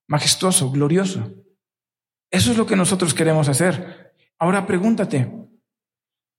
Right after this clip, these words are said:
¿por qué la manera en la que el poder del Espíritu actúa con vigor y erradica el pecado en mí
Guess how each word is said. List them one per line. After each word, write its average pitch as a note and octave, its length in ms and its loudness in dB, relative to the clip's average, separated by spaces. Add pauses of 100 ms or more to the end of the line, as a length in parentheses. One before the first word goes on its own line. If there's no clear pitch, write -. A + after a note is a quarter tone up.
(100)
¿por F3+ 160 -4
qué G#3 100 0
la A#3+ 120 2
manera A3 760 0
en F3 120 0
la D#3+ 160 0
que E3 160 2
el D#3+ 140 0
poder E3+ 340 0
del G3+ 140 0
Espíritu F#3+ 480 0
actúa E3+ 320 0
con F3+ 160 0
vigor D#3+ 760 -2 (360)
y F3 140 0
erradica E3 480 0
el G3+ 140 0
pecado F3 540 0
en D#3 140 0
mí G#3+ 540 0